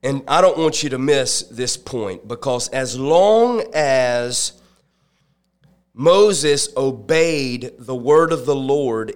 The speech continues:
in the physical realm, he had victory in the unseen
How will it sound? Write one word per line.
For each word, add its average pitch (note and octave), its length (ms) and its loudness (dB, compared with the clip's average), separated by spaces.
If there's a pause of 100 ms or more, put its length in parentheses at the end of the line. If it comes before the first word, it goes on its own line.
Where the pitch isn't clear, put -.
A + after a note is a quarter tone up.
in E3+ 380 0
the D#3 120 0
physical C#3+ 840 -2
realm, G#2+ 680 -4 (420)
he F#3 300 -4
had C3+ 340 0
victory A2+ 960 -4 (500)
in C3+ 500 0 (540)
the A#2+ 420 -6
unseen C3 960 -2